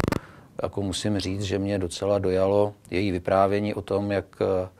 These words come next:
když probíhala ta, eh, revoluce nebo ta občanská válka, tak vždycky, když šla spát, tak si oblékla svoje nejhezčí šaty, protože nevěděla, jestli se dožije rána a chtěla, až ji budou pohřbívat, aby vypadala hezky.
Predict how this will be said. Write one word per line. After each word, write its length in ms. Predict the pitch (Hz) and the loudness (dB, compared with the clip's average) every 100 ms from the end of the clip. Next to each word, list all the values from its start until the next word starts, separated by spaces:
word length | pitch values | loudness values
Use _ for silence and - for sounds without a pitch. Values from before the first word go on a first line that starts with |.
| - - - - - 90 90 90 90 98 | -20 -20 -20 -10 -2 -2 -2 -6 -8 -8
když 300 | 92 - - | -8 -8 -6
probíhala 580 | - 85 92 87 92 95 | -2 -2 -2 2 2 2
ta, 300 | 95 90 - - - - | 0 -2 -6 -20 -16 -12
eh, 180 | 98 98 - - _ - | -10 -10 -16 -20 _ -2
revoluce 500 | 82 90 95 - 92 | 0 0 -2 -4 -4
nebo 140 | 90 | -2
ta 100 | 90 | -2
občanská 560 | 85 92 90 - 95 92 | -2 -4 -6 0 2 4
válka, 540 | 87 85 - 98 104 - | 4 2 0 -2 -2 -6
tak 120 | - | -6
vždycky, 320 | 87 87 - | -4 -6 -6
když 140 | 90 85 | -4 -4
šla 140 | 92 | -4
spát, 440 | 92 - 87 101 - - - - | -2 4 4 4 -6 -18 -18 -10
tak 140 | 98 | -8
si 140 | - 95 | -4 0
oblékla 360 | 82 92 - | 2 0 0
svoje 240 | 95 104 101 | -2 0 0
nejhezčí 400 | 87 90 - 101 | 0 -4 -6 -4
šaty, 420 | 95 87 95 98 - - - | -4 -2 -2 -2 -8 -20 -20
protože 360 | - - 95 101 | -12 -6 0 2
nevěděla, 400 | 95 92 98 98 | 4 2 2 2
jestli 160 | 95 - | 0 -2
se 140 | 104 | -2
dožije 360 | 92 90 101 95 | -2 0 2 6
rána 300 | 87 92 98 | 4 4 -2
a 80 | |
chtěla, 260 | - 98 98 | -4 -2 -2
až 120 | 95 | -2
ji 60 | 92 | -4
budou 160 | 95 | -2
pohřbívat, 540 | 95 78 - 92 98 92 | -2 -4 -6 -2 -2 -2
aby 120 | 92 | -2
vypadala 380 | 90 95 104 101 | 0 2 6 6
hezky. 420 | 123 - 73 | 4 -2 -8